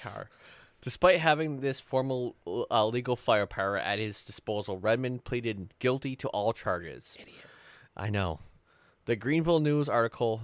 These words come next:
Speaker 1: notes that, uh, Red-, uh, Redmond was able to pass up the steps unassisted on, on his crutches while neatly dressed,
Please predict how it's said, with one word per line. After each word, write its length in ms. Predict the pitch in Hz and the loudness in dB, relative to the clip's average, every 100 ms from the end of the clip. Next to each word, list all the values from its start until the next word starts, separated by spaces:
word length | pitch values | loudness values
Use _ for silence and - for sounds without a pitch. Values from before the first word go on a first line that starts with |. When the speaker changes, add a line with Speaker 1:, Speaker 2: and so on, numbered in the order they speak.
| 127 | -4
Speaker 1:
notes 380 | 120 117 95 - | 2 2 0 -2
that, 280 | 110 104 - _ _ 117 | 0 0 -4 _ _ 0
uh, 200 | 98 95 | 0 2
Red-, 240 | 113 120 - | 2 0 0
uh, 180 | 107 87 - _ - | -2 -2 -8 _ 0
Redmond 440 | 127 139 135 135 - - - _ | 2 4 0 -2 -10 -20 -20 _
was 180 | 113 113 | 0 0
able 320 | 135 135 139 | -2 -2 -4
to 380 | - 135 127 117 | -4 -4 -2 -4
pass 460 | - 147 139 143 - | -2 0 0 -4 -6
up 280 | 127 135 117 _ _ - | 2 2 2 _ _ -12
the 100 | 120 | -12
steps 460 | - - 113 - - _ | -8 0 0 0 -12 _
unassisted 840 | 107 131 151 - 156 - 110 104 117 - | -4 -2 -2 -2 -4 -2 -4 -4 -8 -8
on, 160 | 101 95 | -6 -4
on 120 | 113 | -4
his 140 | 117 127 | -4 -6
crutches 480 | - 113 - 104 - | 0 0 0 -6 -4
while 380 | 104 98 95 95 _ _ _ | 0 2 2 -2 _ _ _
neatly 320 | 120 139 151 | -4 -2 -2
dressed, 560 | 143 120 110 98 - | -2 0 0 0 -6